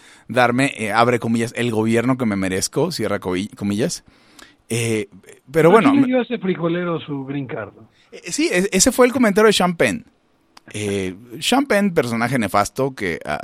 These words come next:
Speaker 1: a-, a-,
Speaker 2: Horrible, una basura.
Speaker 1: adoraba, adoraba a, a Hugo Chávez, este,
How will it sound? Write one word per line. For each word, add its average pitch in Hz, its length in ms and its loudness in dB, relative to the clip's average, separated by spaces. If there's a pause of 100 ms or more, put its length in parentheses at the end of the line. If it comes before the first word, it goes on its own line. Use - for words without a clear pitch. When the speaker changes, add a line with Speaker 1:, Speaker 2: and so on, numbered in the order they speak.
(140)
Speaker 1:
a-, - 220 -2
a-, 90 40 0
Speaker 2:
Horrible, 135 460 -8
una 127 140 -12
basura. 117 140 -4
Speaker 1:
adoraba, 117 680 2 (680)
adoraba 110 760 4
a, 87 440 0
a 85 40 -6
Hugo 104 220 -2
Chávez, 92 680 -4
este, 71 640 -8